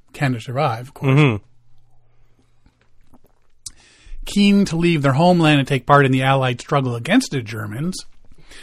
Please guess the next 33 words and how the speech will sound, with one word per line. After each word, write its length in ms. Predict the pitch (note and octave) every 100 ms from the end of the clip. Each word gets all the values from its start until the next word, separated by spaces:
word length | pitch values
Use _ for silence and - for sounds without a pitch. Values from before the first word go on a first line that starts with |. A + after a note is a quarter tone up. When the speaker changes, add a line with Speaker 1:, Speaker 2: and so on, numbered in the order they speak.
| - -
Speaker 1:
the 100 | C3
brothers 360 | D3+ F#3 F#3+ D#3
were 160 | E3
up 120 | E3
for 120 | - C#3+
trying 340 | - C3+ B2+
any 240 | - F#3
method 540 | F#3+ E3 E3 D#3 D3 D3 _ _ -
possible 800 | - - E3+ E3 C#3 A#2 G#2+ - _ -
to 120 | C#3+
reach 260 | C3+ D3 -
the 100 | C3+
safety 380 | - D3+ - C#3
of 160 | C#3+
England. 380 | E3 C#3+ A2+ - - _ - - - -
It's 160 | C3+
September 580 | C3 - - A#3+ A3+ D3
of 180 | C#3 B2+
forty-one, 840 | - C#3 C3+ B2 A2+ A#2+ C#3 D#3+
with 180 | D3+ D3+
the 260 | C3+ B2+ C3+
war 300 | C3 D3 C#3
raging 360 | C3+ B2+ B2+
on, 260 | A#2+ B2 B2+
Henri 340 | A#2+ B2+ E3
stumbled 340 | F#3 F#3 F3+ E3
upon 220 | D#3+ D#3+
the 100 | D3+
idea 280 | D3 C#3 D3+
of 180 | C3+ -
kayaking 840 | - G3+ C#4+ A#3 C#3+ - C#3+ D#3
to 120 | D3
England 520 | - A#3+ B3+ - -